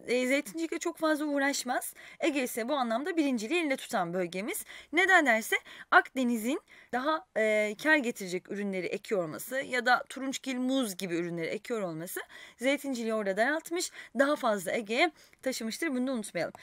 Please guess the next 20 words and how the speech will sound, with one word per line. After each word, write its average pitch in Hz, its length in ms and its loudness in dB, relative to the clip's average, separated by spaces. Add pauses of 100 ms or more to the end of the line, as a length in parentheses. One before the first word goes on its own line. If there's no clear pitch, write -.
(220)
Susam 381 380 6
yine 349 160 4
aynı 339 140 4
şekilde 320 440 0
sıcak 285 400 -2
bölgelerimizden 208 580 -2
Akdeniz'de. 180 680 -4 (400)
Ayçiçeği 339 460 8
en 339 140 4
fazla 311 440 4
Ergene'de, 208 720 2 (320)
yani 254 500 4
Ergene 277 520 4
Marmara 208 520 4
bölgesi. 180 540 -2 (280)
O 285 60 4
zaman 254 320 2
Marmara 269 360 2
bölgesi 190 380 -2
ayçiçeğinde 254 580 0